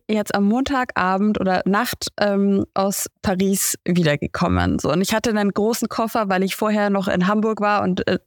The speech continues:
so weiter. Also es war, ähm, viel, was ich dabei hatte und ich war wirklich fertig, als ich wiedergekommen bin. So, diese ganze Woche war einfach insane und, ähm,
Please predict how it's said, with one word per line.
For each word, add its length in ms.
so 180
weiter. 300
Also 240
es 160
war, 360
ähm, 480
viel, 400
was 160
ich 100
dabei 300
hatte 400
und 280
ich 220
war 400
wirklich 720
fertig, 500
als 180
ich 120
wiedergekommen 580
bin. 200
So, 120
diese 360
ganze 380
Woche 280
war 100
einfach 400
insane 1040
und, 540
ähm, 580